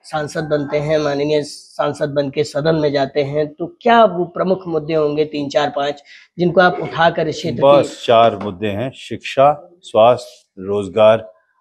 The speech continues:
Speaker 2: और जन सुविधाएं की आसानी। जन सुविधाएं की आसानी मैं बाद में इसलिए बोलता हूं क्योंकि वो उसमें समन्वय बना करके सबसे काम करना होगा।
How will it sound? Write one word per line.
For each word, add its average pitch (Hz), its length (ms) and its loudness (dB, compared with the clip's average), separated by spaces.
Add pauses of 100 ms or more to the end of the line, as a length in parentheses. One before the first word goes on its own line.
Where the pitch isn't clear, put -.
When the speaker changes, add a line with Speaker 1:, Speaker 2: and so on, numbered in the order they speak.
(120)
Speaker 2:
और 104 120 -6
जन 104 220 -6
सुविधाएं 90 520 -8
की 95 200 -10
आसानी। 87 540 -12 (800)
जन 117 180 0
सुविधाएं 120 420 0
की 123 80 0
आसानी 117 320 0
मैं 127 180 0
बाद 107 220 0
में 120 140 -4
इसलिए 123 240 -2
बोलता 120 340 -4
हूं 127 100 -4
क्योंकि 117 300 -8
वो 120 440 0 (360)
उसमें 113 240 -6
समन्वय 113 440 -2
बना 110 280 -4
करके 107 300 -10
सबसे - 300 -20
काम 101 260 -10
करना 101 280 -6
होगा। 92 400 -8